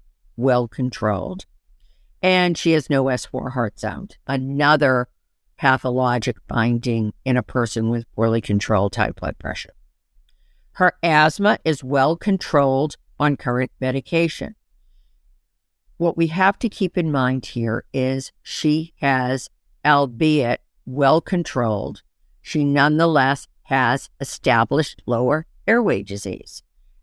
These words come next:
and that could impact our choice of an anti-, antihypertensive med. However, we really do need to listen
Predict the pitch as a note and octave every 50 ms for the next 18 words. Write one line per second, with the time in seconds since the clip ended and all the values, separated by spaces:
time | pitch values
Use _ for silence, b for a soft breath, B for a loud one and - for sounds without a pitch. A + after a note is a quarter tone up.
0 | _ - D3 D3+ C#3 C#3+ D3 C#3+ D3+ E3 F#3 - - - - D#3 C#3+ - - _
1 | - E3 E3 F#3 F3+ - D#3+ C3+ B2 A#2+ A#2+ - - - _ - C3 C3+ B2+ A2
2 | - - C#3+ B2+ B2+ A#2+ A2+ A#2 - - - - _ _ _ _ _ _ _ _
3 | _ _ _ _ _ _ _ - - - C3 B2+ B2 B2 B2 - - - C3+ C3+
4 | - - C3+ C3 B2 B2+ B2+ - _ _ _ _ _ _ - C3+ C#3+ C3 C3 B2+
5 | C3 B2 A#2 - C3 A#2 - - A2+ A2 G#2+ - A#2 - - C3+ A#2+ G#2+ - -
6 | - _ _ _ _ _ _ _ _ _ _ _ _ _ - - - F#3 F#3+ G#3
7 | A#3 B3+ C#4 C#4+ G#3 D3+ G#2 - - - _ _ _ _ - C#3 D3 D3+ D#3 E3+
8 | G#3+ B3+ C#4 D4+ D4+ C4 - C4 B3 A3+ G#3+ F#3+ F3 D#3+ - - C#3 C3+ C#3+ C3+
9 | C3 - B2+ B2 -